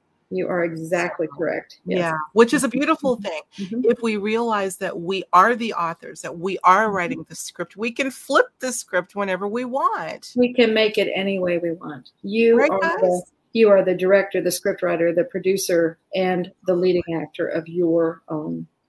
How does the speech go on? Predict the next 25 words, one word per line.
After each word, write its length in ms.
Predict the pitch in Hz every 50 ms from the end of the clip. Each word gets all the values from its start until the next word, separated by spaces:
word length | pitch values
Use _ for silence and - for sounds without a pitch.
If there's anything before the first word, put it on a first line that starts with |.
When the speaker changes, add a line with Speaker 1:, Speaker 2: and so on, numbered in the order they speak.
| _ _ -
Speaker 1:
play. 200 | 185 185 196 175
Speaker 2:
Yeah. 80 | 170 165 165 175 185 _ _ _
Speaker 1:
So 140 | - - 233
you 220 | 214 220 240 240 247
can 180 | 254 233 220
rewrite 460 | 214 240 254 247 247 247 302 330 254
it. 100 | - -
You 140 | 214 262 262
can 160 | - 320 269
do 100 | 262 302
whatever 280 | 294 294 294 302 311 294
you 120 | 302 294
want. 260 | 311 359 381 - - -
Write 280 | 220 240 262 254 247
new 120 | 277 285 285
characters 600 | - 320 311 320 330 311 - - 233 220 208 208
in, 220 | 202 190 185 185
write 260 | 180 190 220 247 240 247
new 180 | 277 285 254 -
plots, 440 | - 294 285 254 - - - -
write 220 | 233 233 247 247 247
new 120 | 254 262
whatever, 440 | 254 262 262 277 294 311 254 - -
you 120 | 196 202
know? 280 | 190 202 220 240 262